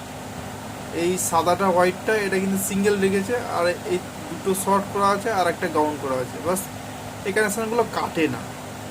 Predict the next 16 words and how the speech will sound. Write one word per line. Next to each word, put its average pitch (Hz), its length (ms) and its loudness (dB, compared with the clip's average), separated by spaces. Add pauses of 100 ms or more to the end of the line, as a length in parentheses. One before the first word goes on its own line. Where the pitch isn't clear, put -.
(380)
সম্ভবত 202 300 2 (120)
প্রবলেম 196 380 4
হয় 226 140 2 (180)
সুইচে। 190 400 0 (1200)
সুইচটা 220 320 0
আমি 240 120 4
আর 208 40 -4 (120)
খুলছি 208 440 0
না, 120 80 -6 (160)
হ্যাঁ, 180 200 -2 (160)
সুইচটা 180 300 -4 (200)
ঠিকই 214 280 0 (100)
আছে, 165 200 0
এটা 214 180 -2
সুইচটা 175 280 -6
আমি 190 100 0